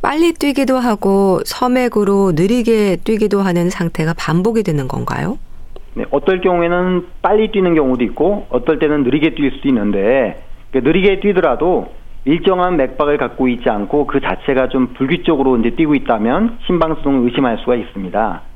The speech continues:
Speaker 2: 그래서 맥박이 규칙적으로 일정하게 뛰지 않는다고 생각되어지면,
Speaker 1: 예.
Speaker 2: 반드시 심전도 측정을 통해서 부정맥을 진단하는 것이 필요할 것 같고, 만약에 일정하게 뛰시더라도 분당 이제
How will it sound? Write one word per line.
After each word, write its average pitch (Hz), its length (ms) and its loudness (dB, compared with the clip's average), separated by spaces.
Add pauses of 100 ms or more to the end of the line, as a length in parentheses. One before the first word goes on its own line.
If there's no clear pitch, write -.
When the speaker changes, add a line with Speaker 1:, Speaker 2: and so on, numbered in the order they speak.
(440)
Speaker 2:
그래서 135 260 2
맥박이 156 840 0
규칙적으로 147 480 0
일정하게 127 540 0
뛰지 147 200 -2
않는다고 113 460 0
생각되어지면, 113 960 -2
Speaker 1:
예. 139 340 -4
Speaker 2:
반드시 139 540 -2
심전도 165 340 2
측정을 139 400 0
통해서 127 640 0
부정맥을 120 460 0
진단하는 123 420 2
것이 110 160 -2
필요할 123 420 -2
것 - 240 -4
같고, 147 580 -4 (420)
만약에 170 720 0 (140)
일정하게 170 580 2
뛰시더라도 147 760 0 (440)
분당 160 480 2
이제 135 580 2